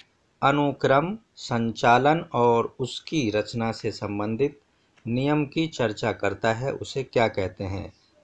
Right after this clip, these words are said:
प्रश्न को समझें पहले। भाषा का वह घटक जो ध्वनि की गति के अनुक्रम, संचालन एवं उसकी रचना से संबंधित नियम की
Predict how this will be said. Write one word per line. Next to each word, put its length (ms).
प्रश्न 300
को 160
समझें 440
पहले। 360
भाषा 400
का 140
वह 220
घटक 280
जो 260
ध्वनि 400
की 160
गति 360
के 120
अनुक्रम, 920
संचालन 800
एवं 340
उसकी 400
रचना 380
से 200
संबंधित 640
नियम 340
की 320